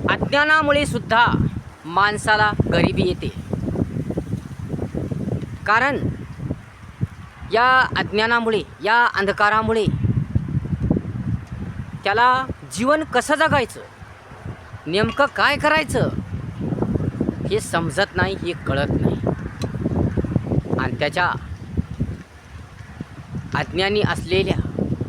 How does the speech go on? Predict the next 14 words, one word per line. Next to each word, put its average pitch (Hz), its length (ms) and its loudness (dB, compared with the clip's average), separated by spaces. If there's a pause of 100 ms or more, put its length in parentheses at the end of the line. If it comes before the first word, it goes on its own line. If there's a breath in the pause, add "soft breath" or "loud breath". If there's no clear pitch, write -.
(2750)
गुणामुळे 180 460 0 (500)
त्याचं - 340 -2 (100)
जीवन 131 280 0 (1600)
नरकमय 175 420 2
बनतं, 175 320 -2 (220)
बेचिराख 131 420 0
होतं. - 420 -6 (1400)
म्हणून 254 320 2 (380)
त्याने 185 220 0
हे 226 140 4
अज्ञान 202 500 0 (160)
दूर 180 200 0
केलं 190 160 4
पाहिजे, 185 520 -2